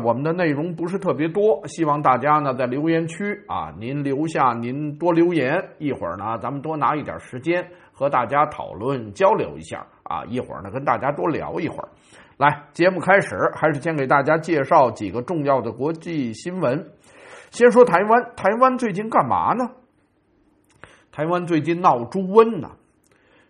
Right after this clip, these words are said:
结果这个台中市呢，我今天看到这个乌龙，让我是有点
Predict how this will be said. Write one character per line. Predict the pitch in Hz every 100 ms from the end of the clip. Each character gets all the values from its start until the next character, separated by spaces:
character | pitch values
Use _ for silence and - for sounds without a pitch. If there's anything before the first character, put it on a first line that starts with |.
| _
结 | 180
果 | 165 151
这 | 175
个 | 165
台 | 160 147 185
中 | 226 220
市 | - 240 165
呢， | 113 104
我 | 107
今 | 107 202
天 | 185 196
看 | 190 196 180
到 | 240 226
这 | 262 381
个 | 233
乌 | 135 147 185
龙， | 160 139 165
让 | 160 151 113
我 | 113
是 | 147
有 | 139
点 | 151